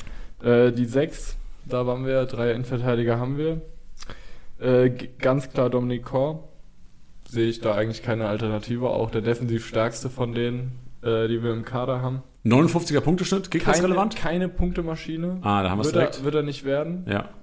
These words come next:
Speaker 1: Glaube ich auch nächstes Jahr nicht, war auch letzt-, äh, letztes Jahr nicht viele gelbe Karten. Ist natürlich auch immer ärgerlich für Kickbase-Besitzer. Das sieht man einfach nicht gerne, die minus zehn.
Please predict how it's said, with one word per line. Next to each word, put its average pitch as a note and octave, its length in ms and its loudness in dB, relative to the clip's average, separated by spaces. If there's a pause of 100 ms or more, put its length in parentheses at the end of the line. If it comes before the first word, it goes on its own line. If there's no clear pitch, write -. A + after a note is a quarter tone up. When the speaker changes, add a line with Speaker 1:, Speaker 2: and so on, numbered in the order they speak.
(100)
Speaker 1:
Glaube C3+ 220 0
ich C#3+ 100 -4
auch C3 180 -4
nächstes C3+ 300 -4
Jahr C#3+ 120 2
nicht, C#3+ 220 -4
war C3 180 2
auch C3+ 220 0
letzt-, C3 360 -6
äh, B2 220 2
letztes B2+ 280 -2
Jahr C3+ 100 0
nicht B2+ 200 -4
viele C#3 240 0
gelbe B2 260 0
Karten. C3 480 -4 (540)
Ist - 80 -12
natürlich A#2+ 360 0
auch A#2 160 0
immer A2+ 160 0
ärgerlich A#2+ 380 0
für A#2+ 120 -4
Kickbase-Besitzer. B2 800 -2
Das A#2 140 0
sieht C#3+ 160 0
man C#3+ 140 2
einfach B2 220 2
nicht A#2+ 200 0
gerne, A#2 260 0
die G#2+ 120 -2
minus G2+ 400 -4
zehn. G2+ 260 -4